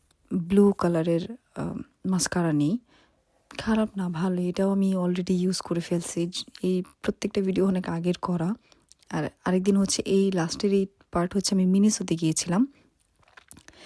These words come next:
সেখান থেকে মানে হুট করে এই পেঁচা দেখে আমার এত ভাল লাগে, তো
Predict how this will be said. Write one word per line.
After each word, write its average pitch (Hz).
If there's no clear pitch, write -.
সেখান 196
থেকে 202
মানে 170
হুট 196
করে 196
এই 196
পেঁচা 196
দেখে 196
আমার 180
এত 196
ভাল 196
লাগে, 196
তো 202